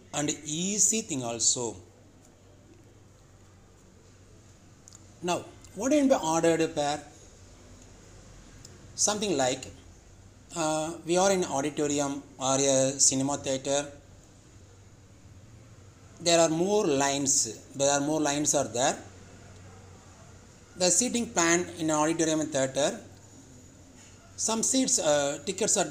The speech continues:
given to you. On the tickets, on the tickets,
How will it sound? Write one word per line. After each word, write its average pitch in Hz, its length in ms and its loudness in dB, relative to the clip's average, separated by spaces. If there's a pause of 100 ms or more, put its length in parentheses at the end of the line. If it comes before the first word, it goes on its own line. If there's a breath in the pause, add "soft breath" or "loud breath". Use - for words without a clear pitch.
given 151 300 -2
to 151 80 -4
you. 131 260 -2 (300)
On 196 160 -2
the 196 80 -4
tickets, 190 680 -4 (480)
on 165 80 -2
the 175 80 0
tickets, - 640 -4